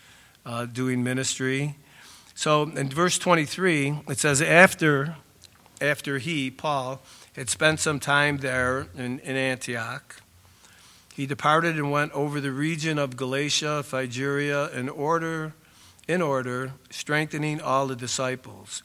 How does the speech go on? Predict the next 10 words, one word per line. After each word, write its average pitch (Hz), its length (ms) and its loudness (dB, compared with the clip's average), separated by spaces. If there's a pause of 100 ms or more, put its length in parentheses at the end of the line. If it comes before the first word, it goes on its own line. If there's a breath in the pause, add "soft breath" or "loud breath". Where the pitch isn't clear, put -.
(440 loud breath)
So 131 160 -6
Paul, 151 560 2 (240)
in 127 180 -6
verse 135 300 -4
twenty-three, 151 560 -4
starts - 880 0 (600 soft breath)
his 131 560 -2 (720)
third 180 460 0
missionary 127 640 -4
journey. 120 540 -8